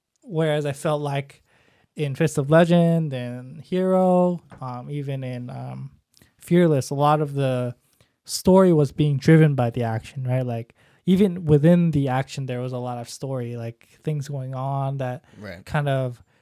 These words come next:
Speaker 1: you can tell, like, what's going on with the two characters, and, like, the action really informed the story. Whereas I feel like in this movie, you don't really get that too much. It's a lot more for the, the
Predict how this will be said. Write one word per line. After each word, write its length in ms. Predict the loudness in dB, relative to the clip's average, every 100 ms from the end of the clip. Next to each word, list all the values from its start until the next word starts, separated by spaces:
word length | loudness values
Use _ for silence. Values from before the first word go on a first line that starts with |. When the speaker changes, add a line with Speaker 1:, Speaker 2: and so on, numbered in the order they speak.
| _ _ -4
Speaker 1:
you 120 | -2
can 160 | 0
tell, 640 | -2 2 4 4 4 4 4
like, 260 | 2 -2 -2
what's 220 | -2 -2
going 260 | 0 0 2
on 220 | 0 0
with 120 | -2
the 80 | -4
two 200 | -4 -4
characters, 680 | -4 -2 -2 -2 -2 -2 -2
and, 160 | -4 -6
like, 280 | -8 -10 _ _ _ _
the 320 | -2 0 0
action 420 | 0 0 -2 -4
really 240 | -2 -2 -2
informed 460 | -4 -4 -2 0
the 80 | -2
story. 540 | -2 2 4 4 2 -4 _ _ _ _ _
Whereas 420 | 2 4 4 2
I 80 | 0
feel 180 | 0 2
like 160 | 2 0
in 100 | -6
this 200 | -6 -6
movie, 280 | -6 -6
you 200 | -8 -6
don't 160 | -6 -2
really 180 | -2 -2
get 180 | -4 -4
that 180 | -4 -2
too 100 | 0
much. 360 | 0 -2 -8 _ _ _ _
It's 240 | 0 0 -2 -2
a 60 |
lot 400 | 2 4 4 2
more 580 | 0 2 2 2 0 -4 _ _ _ _ _
for 420 | -8 2 4 4 2
the, 400 | 0 0 -4 -8 _ _ _ _ _ _ _ _ -10
the 300 | -2 -2 -2